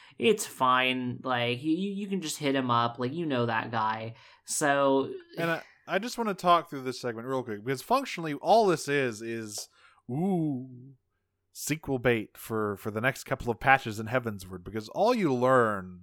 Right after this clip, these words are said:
Speaker 2: really is there's this, there is this person named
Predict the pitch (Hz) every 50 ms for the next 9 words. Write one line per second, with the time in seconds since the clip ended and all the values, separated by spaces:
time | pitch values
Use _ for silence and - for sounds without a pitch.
0 | 107 _ _ _ - 123 107 107 113 123 151 147 135 113 107 98 98 104 82 95
1 | 95 92 95 92 95 95 - - - _ _ _ - - _ _ _ _ _ _
2 | - 110 107 98 90 98 101 95 - - - - - - 113 110 110 107 104 95
3 | 92 95 95 - - - - 175 190 196 190 - 190 190 185 175 165 135 123 117
4 | 107 -